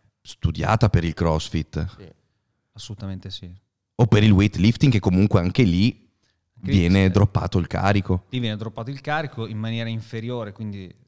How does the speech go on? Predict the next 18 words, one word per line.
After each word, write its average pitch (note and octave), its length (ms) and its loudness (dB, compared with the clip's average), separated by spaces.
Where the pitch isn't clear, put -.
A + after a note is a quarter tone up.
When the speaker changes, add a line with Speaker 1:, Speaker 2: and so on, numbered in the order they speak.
Speaker 3:
sicuramente G#2+ 760 -10
sono G2+ 200 -14
bilancieri, A2 720 -12
chiamiamoli A#2+ 340 -8
diversi, A2+ 540 -8
nel F#2+ 100 -8
senso G2 280 -16
che F#2 260 -14
sono G2+ 160 -12
bilancieri G#2 340 -10
che A2 120 -16
sono G2 280 -12
nati A2+ 580 -10
per G2 160 -14
fare G2+ 280 -8
meno G2+ 240 -10
alzate G#2 460 -8
rispetto F#2+ 580 -16